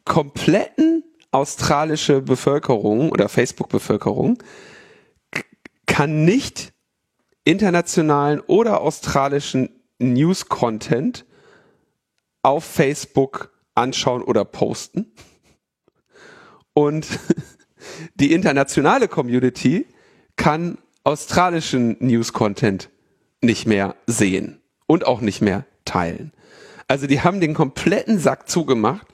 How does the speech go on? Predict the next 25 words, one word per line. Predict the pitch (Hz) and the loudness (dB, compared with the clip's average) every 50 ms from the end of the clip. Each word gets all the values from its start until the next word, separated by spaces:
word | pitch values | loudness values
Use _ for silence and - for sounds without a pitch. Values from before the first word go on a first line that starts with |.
| - - - - _ | -20 -20 -20 -20 _
für | - - 143 | -2 -2 0
die | 135 127 | 0 2
kompletten | - 139 117 - - - 170 160 196 196 - - 214 190 175 175 196 - - - | 0 -2 -2 -2 -4 0 2 2 2 2 0 0 0 2 2 0 0 -2 -2 0
australischen | 131 127 - - - - 143 131 131 131 127 - - 123 113 107 | 0 0 0 -2 -6 -2 -2 0 0 0 -4 -2 0 0 2 2
News-Provider | 107 117 120 135 - - - 147 131 143 143 - - 277 311 311 - _ _ _ _ _ _ _ _ _ - - - - - - _ | 2 2 2 0 -2 -2 -2 0 0 2 0 0 0 -2 -4 -6 -10 _ _ _ _ _ _ _ _ _ -20 -20 -20 -20 -20 -10 _
und | - 151 151 156 - | 0 2 2 0 -2
für | - - | -2 -2
die | 143 139 139 135 - - - | 2 2 2 2 0 -2 0
australischen | - 127 - - - - 135 135 135 135 - - 135 123 117 113 | 0 0 0 0 0 0 0 2 0 -2 -2 -2 0 0 2 2
Nutzerinnen | 139 180 - - 190 180 165 165 156 151 151 151 147 | 2 2 2 2 0 2 2 2 2 2 2 2 2
haben | 143 135 131 | 2 2 2
sie | 127 127 127 | 2 2 4
halt | 127 123 123 - - - - - - - - | 4 2 2 0 -6 -20 -20 -20 -12 -2 0
die | 120 | 0
kompletten | 113 - 127 117 - - 120 - - 127 113 113 | 2 2 0 0 0 -4 -4 -2 0 2 2 4
News-Hahn | 113 123 143 143 139 - - - - _ - - - - - - 87 87 90 | 4 4 2 2 2 -2 -6 -12 -20 _ -18 -8 -6 -4 -2 -2 -2 -2 -4
zugedreht, | - - - 117 98 92 90 - 92 78 82 - - - - _ _ | -4 -2 -2 0 0 0 -2 -4 -4 -6 -8 -10 -12 -18 -20 _ _
ja. | - 104 92 127 170 240 - - _ _ _ - _ _ _ - - - - - - - - - - - - - _ _ | -2 0 2 2 2 0 -2 -8 _ _ _ -20 _ _ _ -20 -20 -20 -18 -18 -16 -18 -18 -20 -20 -20 -20 -20 _ _
Und | - 143 147 151 156 156 156 - - _ _ _ _ _ _ _ _ _ _ _ _ _ _ _ _ _ _ _ _ _ _ _ - - - | 0 0 0 0 -2 -4 -6 -8 -12 _ _ _ _ _ _ _ _ _ _ _ _ _ _ _ _ _ _ _ _ _ _ _ -20 -20 -14
was | - 123 110 120 147 170 175 - | -14 -10 -2 0 0 0 2 2
ich, | 185 170 175 - - | 2 0 2 0 -2
ich | 165 - | -2 -2
finde | - - 170 180 175 160 | 0 -2 -2 0 0 0
es | 160 - - - - | 0 -2 -6 -10 -12
k-, | - | -14